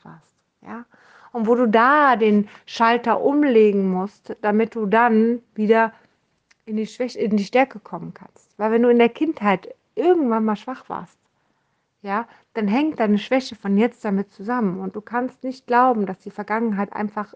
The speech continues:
da war und niemals wieder zurückkommt. Es wird dich immer wieder einholen. Und erst dann, wenn du das wirklich komplett abgeschlossen hast,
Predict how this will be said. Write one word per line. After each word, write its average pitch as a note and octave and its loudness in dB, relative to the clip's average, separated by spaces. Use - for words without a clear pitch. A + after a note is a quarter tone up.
da A3 2
war A#3+ 4
und A3 2
niemals A#3 0
wieder G#3+ -4
zurückkommt. A3+ -10
Es - -20
wird G#3 -10
dich - -14
immer A#3 -2
wieder G#3 -2
einholen. F#3 -6
Und A3 -4
erst A3+ -4
dann, B3 2
wenn F#3 -2
du F#3 -4
das G3 -10
wirklich A3 -4
komplett G#3+ -10
abgeschlossen G#3+ -6
hast, A#3+ -6